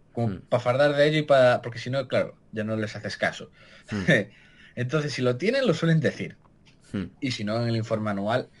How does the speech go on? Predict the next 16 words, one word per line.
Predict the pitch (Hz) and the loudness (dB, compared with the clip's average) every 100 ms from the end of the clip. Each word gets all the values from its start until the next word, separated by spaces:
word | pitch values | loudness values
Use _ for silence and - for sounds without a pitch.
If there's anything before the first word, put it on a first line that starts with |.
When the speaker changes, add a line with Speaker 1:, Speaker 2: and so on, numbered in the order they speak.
| _ | _
Speaker 1:
siempre | - 127 127 120 | -10 -6 0 0
hay | |
un... | 113 - _ | -2 -8 _
Joder, | - 87 - | -10 -8 -8
si | - - | -12 -18
tú | 82 95 | -14 -12
te | 92 | -8
lo | 92 82 | -6 -4
lees, | 98 156 160 _ _ - | -2 -4 -6 _ _ -18
hacia, | - - 87 85 78 - _ _ - - _ | -16 -8 -6 -6 -8 -12 _ _ -20 -20 _
no | 90 | -16
me | 95 | -14
acuerdo | 110 123 98 | -10 -8 -8
en | 82 | -10
la | 76 | -6
parte, | 107 107 - - | -6 -6 -10 -18